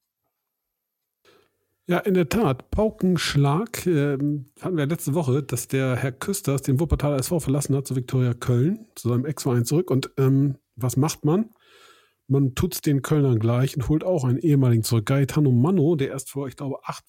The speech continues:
Wochen beim einstigen, äh,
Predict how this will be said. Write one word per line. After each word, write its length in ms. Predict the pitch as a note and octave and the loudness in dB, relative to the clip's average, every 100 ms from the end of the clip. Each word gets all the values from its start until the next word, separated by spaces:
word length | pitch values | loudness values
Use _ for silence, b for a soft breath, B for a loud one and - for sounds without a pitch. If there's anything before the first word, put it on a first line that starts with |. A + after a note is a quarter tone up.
| B2+ | -8
Wochen 380 | E3+ D#3 D3+ D3+ - | -4 0 -2 -4 -6
beim 520 | C3 B2+ B2 B2 B2 B B B B B B - | -2 2 2 0 -4 B B B B B B -2
einstigen, 600 | D3 D3 - C#3+ C3 C3 | -2 -2 -2 0 2 2
äh, 300 | C3 B2+ | 2 0